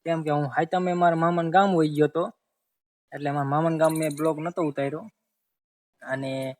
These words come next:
નવમી આપણે ચરમા દાદાનો, અમારે ચરમા દાદા જો ગાઈસ સામે જ છે, એ ચરમા દાદાનો અમારો મેરો ભરાય. ત્યારે અમે અહીંયા સેવા કરતા હતા, એટલે ત્યારે આપણે બ્લોગ ના ઉતાર્યો વીડિયો. એટલે હવે આપણા ડેલી બ્લોગ આવશે, એટલે આપણે વી-,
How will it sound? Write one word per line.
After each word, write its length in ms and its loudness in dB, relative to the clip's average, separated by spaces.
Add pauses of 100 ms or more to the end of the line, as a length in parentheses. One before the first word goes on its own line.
(340)
નવમી 320 0
આપણે 220 0
ચરમા 240 -2
દાદાનો, 360 0
અમારે 220 -2
ચરમા 260 0
દાદા 240 8
જો 160 6
ગાઈસ 180 6
સામે 440 8
જ 40 4
છે, 220 0 (640)
એ 60 -14
ચરમા 280 -6
દાદાનો 280 -2
અમારો 180 -4
મેરો 260 -2
ભરાય. 240 -4
ત્યારે 1000 -6
અમે 140 2
અહીંયા 180 0
સેવા 320 0
કરતા 300 -6
હતા, 140 -6
એટલે 280 -2 (1080)
ત્યારે 180 4
આપણે 220 4
બ્લોગ 300 -2
ના 120 -2
ઉતાર્યો 400 -6
વીડિયો. 380 -6 (1300)
એટલે 180 -2
હવે 260 6
આપણા 260 6
ડેલી 400 0
બ્લોગ 400 -6
આવશે, 340 -2 (580)
એટલે 200 -14
આપણે 240 -10
વી-, 180 -10